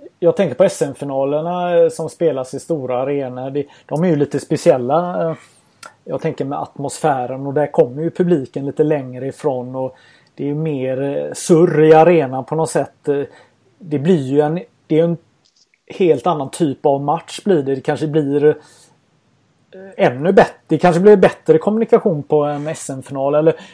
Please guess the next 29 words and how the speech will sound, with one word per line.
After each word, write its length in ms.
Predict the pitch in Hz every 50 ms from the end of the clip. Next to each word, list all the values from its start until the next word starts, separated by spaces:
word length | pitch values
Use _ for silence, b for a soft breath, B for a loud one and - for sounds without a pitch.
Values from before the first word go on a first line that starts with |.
| B
hur, 220 | B - 175 - 160
hur 120 | 160 196
blir, 360 | 180 170 190 202 190 175 180
hur 180 | 160 180 196 190
är 80 | 202 185
det, 80 | 170 b b b b b b b b b _ _ -
hur 220 | - 170 190 175
skiljer 540 | - - - 226 185 143 143 139 139 147 151
sig 480 | - - 160 147 147 147 147 147 147 151
en 340 | 151 147 147 147 147 147
seriematch 1000 | 147 - - - 196 175 151 139 131 127 127 127 131 139 147 147 - - - - - - _ _ _ _
kontra 500 | - - 180 156 143 135 - 139 139 135
en 240 | 135 139 139 139 143
S 380 | 143 - 165 - - - -
M-final 540 | 135 127 127 - - 139 147 170 180 165 175
i, 300 | 185 175 156 135 135 135 b b b b b b b b b b _
i, 140 | - 226 165 151 143 135 135 135 135 135 135 - - - 156
i 20 | 147 139
de 240 | 165 160 170 190 190
delarna 560 | 214 196 165 139 135 135 135 139 139 151 175 175
för 280 | - - 165 165 165 160
båda 380 | 160 156 170 151 143 151 175 190
er? 140 | 160 143
Hur, 280 | 143 147 143 170 185 160
hur, 240 | 165 175 196 202 170
hur 80 | 175
känner 320 | 170 - 175 147 135 135 139
man, 340 | 151 165 170 175 175 175 175
eh, 340 | 175 170 165 160 165 165